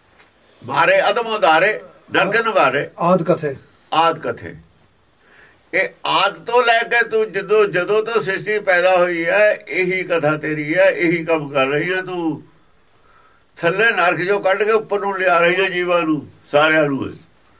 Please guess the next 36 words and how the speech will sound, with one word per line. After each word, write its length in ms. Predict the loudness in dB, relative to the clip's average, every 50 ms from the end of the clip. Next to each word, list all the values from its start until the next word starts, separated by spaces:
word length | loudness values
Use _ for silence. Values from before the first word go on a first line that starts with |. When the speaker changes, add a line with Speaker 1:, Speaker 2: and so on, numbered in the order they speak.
| _ _ -20 -20 _ _ -4
Speaker 1:
ਜਿਹੜਾ 240 | 0 2 2 2
ਕਵਿਤਾ 420 | 2 2 0 0 2 2 2 2 4
ਤੇ 100 | 4 2
ਆ 100 | 2 2
ਕੇ 220 | 2 2 2 2 0
ਅੜ 80 | 2
ਜਾਂਦਾ, 320 | 2 2 2 2 2 2 4
ਉਹਨੂੰ 260 | 4 4 2 2 -2
ਵੀ 100 | -2 0
ਮਾਰ 240 | 2 2 4 2 2
ਕੇ 140 | 2 2
ਫਿਰ 120 | 2 2 2
ਗਾਹਾਂ 240 | 4 4 2 2 2
ਲੈ 120 | 0 0
ਕੇ 120 | 0 -2
ਜਾਂਦੀ 320 | -4 -4 -4 -6 -8 -12 -14
ਹੈ। 40 | -16 -18 _ _ _ _
ਥੱਲੇ 300 | 0 0 2 4 4 2
ਨੂੰ 140 | 2 0 -2
ਨਹੀਂ 100 | -2 0
ਜਾਣ 240 | 0 2 2 0 0
ਦਿੰਦੀ, 240 | -2 -2 -2 -2 -2
ਥੱਲੇ 300 | 0 0 0 0 -2 -4
ਨੂੰ 100 | -4 -2
ਜਾਣ 240 | 0 0 0 0
ਤੇ 140 | -2 -2 -2
ਰੋਕ 260 | 2 2 2 4 2
ਰਹੀ 300 | 2 0 0 -2 -2 -4
ਹੈ 40 | -4
ਸਭ 180 | -4 -4 -4 -6
ਨੂੰ। 140 | -6 -10 -12 -14 -18 _ _ _ _ _ _ _ _ _ _ _ _ _ _ _ _ _ _ _ _ _ _ _ _ _ _ _ _ _ _ _ _ _ _ _ _ _ _ _ _ _ -20 -20 _ _ _ _ _ _ _ _ _ _ _ _ _ _ _ _ -4
ਇਹ 240 | 0 2 4 4 4
ਹੈ 120 | 2 2
ਗੁਰਮਤਿ 640 | 0 -2 -2 -4 -2 -2 -2 -2 -2 -2 -4 -8 -10
ਦੀ 260 | -10 -6 -6 -6 -6
ਡਿਊਟੀ, 640 | -6 -6 -6 -8 -6 -6 -4 -4 -4 -4 -4 -8